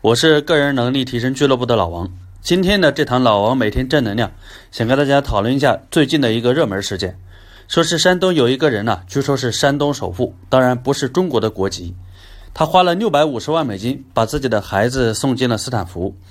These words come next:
也就相当于人民币四千三百万吧，去通过给相关的一些人做捐赠。我感觉就像咱们中国的这种行贿一样，呃，给自己的孩子买了一个到斯坦福大学读书的这样一个名额，这样一个资格。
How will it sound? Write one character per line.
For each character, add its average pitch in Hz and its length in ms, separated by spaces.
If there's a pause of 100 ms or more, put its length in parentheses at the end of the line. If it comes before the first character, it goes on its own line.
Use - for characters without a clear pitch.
(480)
也 113 80
就 170 120
相 170 200
当 175 120
于 170 80
人 131 120
民 160 160
币 143 260
四 147 180
千 131 160
三 170 160
百 117 140
万 117 180
吧， 90 140 (540)
去 135 380
通 151 280
过 120 460 (320)
给 117 180
相 151 260
关 151 140
的 143 80
一 131 60
些 123 160
人 107 120
做 120 220
捐 131 180
赠。 120 160 (200)
我 131 180
感 127 160
觉 123 100
就 131 120
像 127 200
咱 110 140
们 127 100
中 143 200
国 110 160
的 120 100
这 120 140
种 92 160
行 104 200
贿 156 180
一 92 40
样， 107 180 (540)
呃， 110 560 (580)
给 123 120
自 170 160
己 160 60
的 139 80
孩 110 180
子 131 100
买 120 220
了 107 140
一 135 100
个 143 220 (100)
到 139 160
斯 143 140
坦 127 140
福 110 60
大 131 140
学 113 180
读 107 200
书 139 180
的 123 100
这 123 140
样 113 120
一 110 40
个 113 140
名 110 260
额， 104 240
这 135 80
样 110 100
一 107 80
个 107 120
资 - 160
格。 87 240